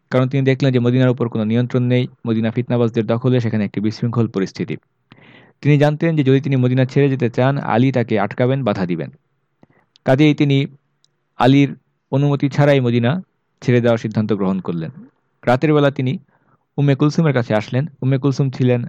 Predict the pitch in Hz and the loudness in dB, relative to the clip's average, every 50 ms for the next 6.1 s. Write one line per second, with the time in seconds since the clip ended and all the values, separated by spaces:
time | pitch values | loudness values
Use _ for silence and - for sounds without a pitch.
0 | - _ - - 117 113 113 120 113 113 120 117 113 120 120 113 120 120 117 117 | -10 _ -8 -2 0 0 2 2 0 0 0 0 2 0 0 0 0 -2 0 0
1 | 120 117 117 - 127 131 131 127 135 180 - _ _ _ _ _ _ _ - 107 | 0 0 0 0 0 0 2 2 0 0 -4 _ _ _ _ _ _ _ -4 -2
2 | 107 110 110 110 110 - - _ _ _ _ _ _ _ _ _ - 117 127 143 | 0 0 0 -2 -4 -6 -12 _ _ _ _ _ _ _ _ _ -4 0 2 2
3 | 147 139 131 135 123 - 120 120 123 117 113 110 110 107 - 113 113 113 117 123 | 2 2 0 -2 -2 -4 -4 -2 -2 -2 0 2 0 0 0 0 -2 0 0 0
4 | 131 127 - - _ _ _ _ _ - 117 120 120 123 120 117 117 107 - - | 0 0 -2 -6 _ _ _ _ _ -2 0 0 2 4 2 2 2 0 -4 -6
5 | - 110 92 - _ _ _ _ _ _ _ _ _ _ - 127 131 135 147 147 | -4 -4 -4 -4 _ _ _ _ _ _ _ _ _ _ 0 0 2 2 2 0
6 | - | 0